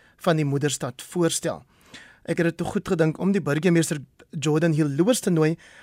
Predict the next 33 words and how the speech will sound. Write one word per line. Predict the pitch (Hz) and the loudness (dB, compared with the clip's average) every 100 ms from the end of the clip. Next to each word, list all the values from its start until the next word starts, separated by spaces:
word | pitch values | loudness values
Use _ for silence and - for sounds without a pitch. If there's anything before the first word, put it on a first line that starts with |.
| - | -6
om | 170 | -2
vanoggend | 165 170 139 170 | -2 -2 -2 -2
hier | 143 151 | 0 -2
op | 147 | -2
Praat | 160 147 139 | -4 -4 -4
Saam | - 143 143 | -6 -6 -6
oor | - 139 | -6 -6
die | 127 - | -8 -6
kwessie | 170 143 143 131 _ - - | -2 -2 -4 -8 _ -20 -8
met | 147 147 | -4 -2
Davids | 139 139 147 | 0 0 -2
in | - 143 | -4 -6
gesprek | 131 - - 226 | -6 -4 0 0
te | - | 0
tree. | 180 156 131 - _ - - - | -2 0 -2 -8 _ -20 -20 -4
Hill | 170 165 | 0 2
Lewis | 190 214 | 4 4
het | 196 175 | 2 0
egter | 175 - 170 | -2 -2 -4
gereken | 165 151 147 160 147 151 - | -2 -2 -2 0 -2 -4 -8
J | 135 143 | -6 -4
P | 147 139 | -4 -4
Smith, | - - 202 - - - - - | -2 2 0 0 -10 -20 -20 -6
'n | |
lid | 143 170 | 0 0
van | - 170 | 2 0
sy | 160 | 0
burgemeesterskomitee | 139 147 156 156 160 143 139 135 - 185 185 | -2 0 0 0 -2 -6 -6 -8 -2 0 2
wat | 156 | 0
verantwoordelik | - 143 127 147 165 170 | -4 -6 -2 0 0 0
is | 147 | -4
vir | - | -6
veiligheid | 147 180 170 165 147 | -4 0 0 0 -4